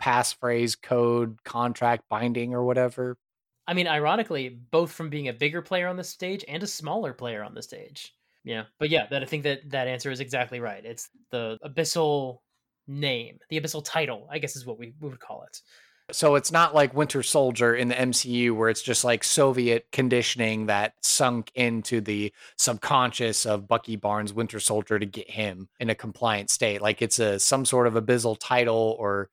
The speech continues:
Speaker 1: phrase or something that gets her to, like, listen to you and be under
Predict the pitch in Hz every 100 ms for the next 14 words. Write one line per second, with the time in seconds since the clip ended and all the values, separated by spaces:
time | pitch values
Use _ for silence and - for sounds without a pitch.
0 | _ - 143 131 120 123 107 104 - 151
1 | 131 131 127 117 110 110 139 123 139 -
2 | - 135 117 107 120 107 104 95 _ -
3 | 123 123 127 113 107 - 110 107 101 98
4 | 104 110 113 104 101 98 95